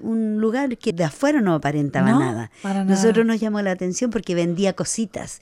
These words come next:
Speaker 1: y como nosotros nos gusta andar
Speaker 2: <laughs>
Speaker 1: mirando
Speaker 2: Nos gusta ir a
Speaker 1: cositas.
Speaker 2: mirar el garage sale. Pero eso es para
Speaker 1: Garage sale.
Speaker 2: decir que eso es lo bonito, ¿no?
Speaker 1: Sí.
Speaker 2: Llegar a conocer gente y,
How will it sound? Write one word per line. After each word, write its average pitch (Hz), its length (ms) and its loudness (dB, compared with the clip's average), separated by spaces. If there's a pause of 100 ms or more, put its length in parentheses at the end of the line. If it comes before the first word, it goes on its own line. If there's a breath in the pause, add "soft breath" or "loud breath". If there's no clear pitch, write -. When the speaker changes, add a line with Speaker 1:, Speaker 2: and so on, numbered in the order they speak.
(320 loud breath)
Speaker 1:
y 185 140 -6
como 190 180 -2
nosotros 214 400 -4
nos 202 140 -2
gusta 208 220 -2
andar 214 280 4
Speaker 2:
<laughs> - 0 -
Speaker 1:
mirando 240 400 4
Speaker 2:
Nos 240 180 0
gusta 220 300 2
ir 202 120 4
a - 20 2
Speaker 1:
cositas. 196 40 -6
Speaker 2:
mirar 196 240 -2 (380 loud breath)
el 190 100 -6
garage 202 360 4
sale. 190 300 0 (200 loud breath)
Pero 226 160 0
eso 233 140 0
es 240 40 -8
para 262 180 -2
Speaker 1:
Garage 240 120 -2
sale. 196 140 -6
Speaker 2:
decir 220 100 -2
que 220 100 2
eso 220 140 2
es 233 80 0
lo 233 80 0
bonito, 180 460 -2
¿no? 208 240 -2
Speaker 1:
Sí. 208 80 -4
Speaker 2:
Llegar 202 260 4
a 208 60 0
conocer 202 420 -2
gente 190 540 -2
y, 180 160 -2